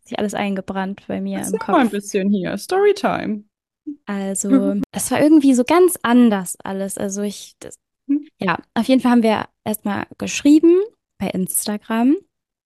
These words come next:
Speaker 1: Auch sch-, relativ lange. Äh, es hat ja alles damit angefangen, dass er meine Bilder mal kommentiert hat.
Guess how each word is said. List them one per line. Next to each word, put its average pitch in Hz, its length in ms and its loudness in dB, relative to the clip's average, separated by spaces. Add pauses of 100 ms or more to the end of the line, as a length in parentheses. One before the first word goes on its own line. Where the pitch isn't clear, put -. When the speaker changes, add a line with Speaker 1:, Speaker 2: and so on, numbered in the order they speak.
(600)
Speaker 1:
Auch - 280 -12
sch-, - 160 -20 (180)
relativ - 560 -14
lange. 208 500 -4 (760)
Äh, 202 200 2
es 202 120 2
hat 233 80 4
ja 226 100 4
alles 294 200 2
damit 269 180 2
angefangen, 247 340 0
dass 220 140 -2
er 220 60 0
meine 202 220 -4
Bilder 226 400 2
mal 175 160 -12
kommentiert 180 680 -16
hat. - 340 -12